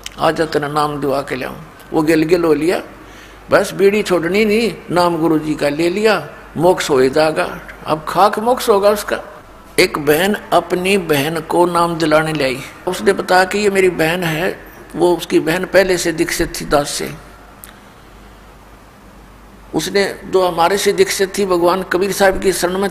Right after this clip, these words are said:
थी, उसने बताया, "जी, ये मेरी बहन है और आठ सात वर्ष से ये राधा स्वामी का नाम ले रही है और इसकी इतनी दुर्गति हो रही है, बे, बुरा हाल हो गया इसके घर का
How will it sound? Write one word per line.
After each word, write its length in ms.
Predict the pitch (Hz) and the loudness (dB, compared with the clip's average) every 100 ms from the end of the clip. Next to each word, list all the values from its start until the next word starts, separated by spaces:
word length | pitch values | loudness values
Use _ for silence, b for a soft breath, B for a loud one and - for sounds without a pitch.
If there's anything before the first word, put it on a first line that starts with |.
| - | -2
थी, 60 | |
उसने 280 | 196 180 202 | -2 0 0
बताया, 300 | 190 185 180 | 0 0 0
"जी, 160 | 180 214 | 0 0
ये 120 | 208 | 0
मेरी 240 | 202 202 | 2 0
बहन 340 | 185 170 165 175 | 0 0 -2 -4
है 400 | 160 175 - - | -4 -4 -6 -4
और 260 | 165 170 - - - - - | -4 -4 -10 -18 -20 -20 -2
आठ 220 | 151 175 | 0 2
सात 340 | - 180 180 180 | 0 0 0 0
वर्ष 240 | 180 180 | -2 -2
से 320 | - 175 165 170 - B B B B B B B - - | -4 -4 -4 -8 -18 B B B B B B B -20 -12
ये 160 | 127 151 | 0 2
राधा 360 | 170 185 180 180 | 4 4 2 0
स्वामी 420 | - 165 170 175 | 0 -2 -2 -4
का 200 | 165 165 | -2 -2
नाम 280 | 170 170 170 | 0 -2 -2
ले 200 | 165 165 | -4 -4
रही 100 | 135 | -6
है 300 | 139 - 147 - - - - - - - - - - B B B B B B - | -10 -12 -16 -20 -20 -20 -20 -20 -20 -20 -20 -20 -20 B B B B B B -4
और 160 | 147 165 | 0 0
इसकी 300 | 170 - 190 | 0 -2 -4
इतनी 300 | 190 202 208 | -2 -2 0
दुर्गति 440 | 180 190 170 196 | 4 2 2 -2
हो 200 | 185 180 | 0 0
रही 180 | 185 170 | 0 0
है, 180 | 156 180 | -2 0
बे, 300 | 208 - - - - - - - - | 0 -2 -6 -18 -20 -20 -20 -20 -18
बुरा 280 | - 151 175 | -8 0 2
हाल 280 | 175 165 156 | 2 0 2
हो 120 | 156 | 2
गया 160 | 151 165 180 | 0 0 -2
इसके 300 | 160 - 185 | -4 -4 -4
घर 160 | - | -4
का 340 | - - 156 | -6 -8 -8